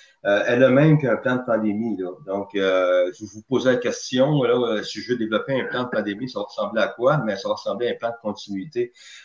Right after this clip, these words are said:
Euh, on va avoir, euh, des sections qui vont être, euh,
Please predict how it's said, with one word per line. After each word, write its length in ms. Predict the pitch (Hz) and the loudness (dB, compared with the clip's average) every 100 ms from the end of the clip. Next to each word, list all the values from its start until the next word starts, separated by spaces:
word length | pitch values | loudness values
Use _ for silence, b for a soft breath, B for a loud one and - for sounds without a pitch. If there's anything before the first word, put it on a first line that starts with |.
| B | B
Euh, 160 | 98 98 104 | 2 4 4
on 60 | |
va 100 | 104 | 4
avoir, 300 | 110 127 120 | 6 4 4
euh, 200 | 110 101 | 4 4
des 140 | 110 107 | 2 0
sections 480 | 104 - - 127 | -2 -4 -2 -2
qui 140 | 127 98 | -2 -4
vont 100 | 98 | -2
être, 360 | 101 113 110 107 | -2 -4 -4 -2
euh, 180 | 95 | -2